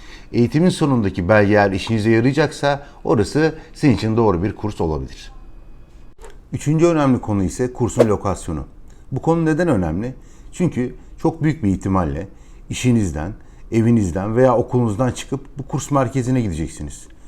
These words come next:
Bu, e, sürede geçirdiğiniz zaman,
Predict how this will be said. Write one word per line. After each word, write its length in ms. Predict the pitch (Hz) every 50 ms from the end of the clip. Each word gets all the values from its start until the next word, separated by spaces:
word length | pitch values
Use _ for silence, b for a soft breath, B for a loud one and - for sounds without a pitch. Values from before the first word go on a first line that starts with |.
| b b b b b b b b - -
Bu, 540 | 117 113 123 139 180 202 208 185 - - - -
e, 560 | 113 107 104 101 104 104 101 101 101 104 101
sürede 360 | - - 131 127 123 117 120
geçirdiğiniz 600 | 107 120 110 - - 123 110 104 110 107 95 85
zaman, 360 | 90 104 101 95 82 80 90